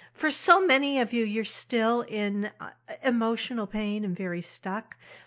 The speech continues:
But behind all that, I hear it in your voice. I hear this need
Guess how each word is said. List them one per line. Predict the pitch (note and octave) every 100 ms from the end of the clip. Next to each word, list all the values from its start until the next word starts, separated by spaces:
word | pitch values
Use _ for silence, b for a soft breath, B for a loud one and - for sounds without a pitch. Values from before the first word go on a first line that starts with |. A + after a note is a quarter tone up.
| _
But | A#3 A#3
behind | - - - B3 C4 C#4+ B3+
all | G#3+
that, | G3 F3+ D#3 -
I | G3 A#3
hear | C#4 - - C4+ C#4
it | C4 G#3 -
in | G#3+ A#3
your | A3+ G#3+
voice. | G3+ - A3+ B3+ E3 - - -
I | A3+ B3+
hear | A#3+ - C4+ C#4+
this | D4 D4 A#3+ -
need | G3+ G3 G3 G#3+ A#3 C4 C#4+